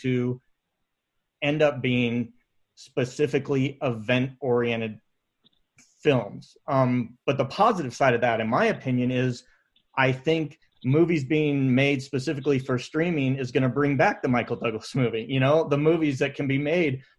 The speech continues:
for thirty to ninety million dollars, which, which really have had a really hard time the last decade and a half.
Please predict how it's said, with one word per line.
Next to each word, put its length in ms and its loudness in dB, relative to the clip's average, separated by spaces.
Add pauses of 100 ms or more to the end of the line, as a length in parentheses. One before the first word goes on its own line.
for 240 6
thirty 400 4
to 140 0
ninety 380 2
million 340 2
dollars, 540 2
which, 420 -4 (100)
which 260 -4
really 540 4 (140)
have 300 2
had 160 4
a 100 -2
really 400 4
hard 240 2
time 240 -2
the 80 -2
last 300 -8
decade 320 -4
and 100 -12
a 40 -14
half. 180 -20